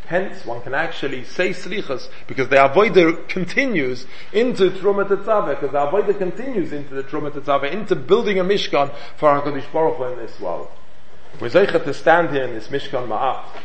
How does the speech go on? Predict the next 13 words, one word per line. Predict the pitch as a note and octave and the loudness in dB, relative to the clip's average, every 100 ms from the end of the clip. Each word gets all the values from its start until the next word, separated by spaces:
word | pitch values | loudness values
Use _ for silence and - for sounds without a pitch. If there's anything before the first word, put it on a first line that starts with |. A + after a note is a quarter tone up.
| - - - - - - | -6 -6 -6 -6 -6 -4
which, | B2+ - - - - - - - - - - - - - | -4 -4 -6 -6 -6 -6 -6 -6 -6 -6 -6 -6 -6 -6
as | - A#2 - A#2 | -4 -4 -4 -6
Rav | A#2 B2 | -4 2
Munk | E3 A2 - | 4 4 -2
set | - - D#3+ | -6 2 2
it | D#3+ | 4
up | C#3+ C#3 - - - - - - | 2 2 0 -4 -6 -6 -6 -6
to | A#2 | -4
such | - D#3+ D3 | 0 2 4
a | C3 A#2 G#2 - - - - | 4 2 -4 -6 -6 -6 -6
tremendous | - C3+ D#3+ C3 | -2 0 0 0
high | B2+ E3 | 2 2
standard, | C#3+ - D#3+ C#3+ C#3 C3 | 2 2 2 2 0 -2